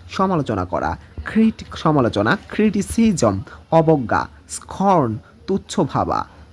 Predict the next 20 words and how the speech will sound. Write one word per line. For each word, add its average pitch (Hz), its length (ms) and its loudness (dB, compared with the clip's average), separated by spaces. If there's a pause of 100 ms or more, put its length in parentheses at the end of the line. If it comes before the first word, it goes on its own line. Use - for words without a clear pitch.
(240)
কন্টেম্প্ট, 170 960 -2 (300)
কন্টেম্প্ট। 170 720 0 (280)
By 170 120 6
the 143 80 2
way, 110 140 2
guys, 139 160 2 (120)
অক্সফোর্ডের 180 440 -4
গবেষণা 135 400 -2
লব্ধ 127 340 0
তিন 208 140 0
হাজার 139 260 2
ভোকাবুলারি 120 540 0
সম্পূর্ণ 165 420 0
ফ্রিতে - 420 -2
পেতে - 280 -8 (300)
আমাদের 113 180 -2
সাথে 135 200 -6
যোগাযোগ 139 300 0
করতে 160 200 -6
পারেন 233 260 -2